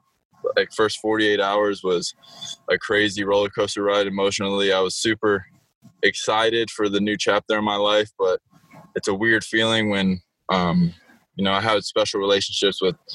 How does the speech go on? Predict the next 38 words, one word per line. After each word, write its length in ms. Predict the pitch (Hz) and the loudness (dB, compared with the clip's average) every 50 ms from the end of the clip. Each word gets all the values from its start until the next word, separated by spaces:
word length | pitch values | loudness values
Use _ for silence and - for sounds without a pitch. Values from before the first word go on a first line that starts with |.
| - - - _ - | -18 -20 -14 _ -4
the 80 | 92 | -2
coaching 340 | - - 107 98 95 - 98 | 2 4 4 2 2 0 -6
staff 380 | - - 104 98 98 98 - - | -4 0 2 2 2 2 0 -2
and 80 | 92 | -4
the 60 | 90 85 | -6 -6
players 520 | - - 98 98 98 98 98 98 92 - | -4 0 2 2 4 4 2 2 0 -2
and 100 | 92 90 | -2 -2
the 40 | 87 | 0
training 320 | - - 98 95 98 92 | 0 2 2 2 2 0
staff 300 | - - 101 92 92 92 - | 0 0 2 2 2 2 -2
and 100 | 92 - | -6 -2
stuff 220 | - 98 92 - | 0 0 0 2
in 60 | - 90 | 0 -2
Detroit. 400 | 87 - - 101 95 95 98 92 | -2 -4 -2 0 2 2 2 2
I 40 | 92 | 0
was 120 | 90 85 | 0 -2
there 180 | 92 95 92 - | 0 0 0 0
for 160 | - - 90 | 0 0 0
a 60 | 90 | 2
long 220 | 90 92 92 92 87 | 2 2 0 -2 -2
time, 400 | - 98 92 95 98 101 98 92 | -2 -2 0 0 0 0 -2 -4
and, 140 | 87 87 - - _ _ _ - - - - _ _ _ - | -4 -6 -6 -8 _ _ _ -20 -20 -20 -20 _ _ _ -2
uh, 200 | 80 82 80 - | -2 0 0 -2
saying 380 | - - - 110 104 101 101 | -2 0 0 2 2 2 0
bye 180 | 90 101 101 104 | 0 2 2 2
to 100 | 101 98 | 2 0
them 240 | 92 98 101 101 98 | -2 -2 -2 -2 0
and 60 | 95 | 2
not 200 | 95 95 95 92 | 2 2 2 2
knowing 340 | 92 98 98 98 95 92 92 | 2 2 2 2 2 2 2
when 180 | 95 95 98 | 2 2 2
and 100 | 95 95 | 2 2
if 120 | 95 95 - - | 0 0 2 2
I'd 140 | 92 87 | 0 0
see 220 | - - - 98 95 | 0 0 0 0 2
them 180 | 95 95 95 | 2 2 2
again. 340 | 95 92 90 95 95 98 98 | 2 0 2 2 2 2 0
So, 300 | 98 - - 87 85 85 | 0 0 2 2 2 2